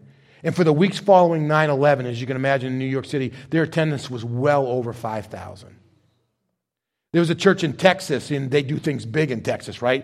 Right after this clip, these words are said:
So their average attendance in the, in the Metroplex was, this church was about ten to twelve thousand.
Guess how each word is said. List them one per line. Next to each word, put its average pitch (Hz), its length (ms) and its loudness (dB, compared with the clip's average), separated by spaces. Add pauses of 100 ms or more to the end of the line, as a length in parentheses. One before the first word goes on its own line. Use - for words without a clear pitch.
(160)
So 156 140 0
their 180 180 4
average 160 380 6
attendance 147 580 2
in 135 120 -4
the, 147 120 0
in 139 80 2
the 135 60 -2
Metroplex 135 640 0
was, 131 220 -6 (200)
this 123 160 -6
church 160 260 -2
was 135 120 -2
about 135 220 0
ten 160 200 -2
to 147 60 -6
twelve 143 300 -2
thousand. 123 440 -6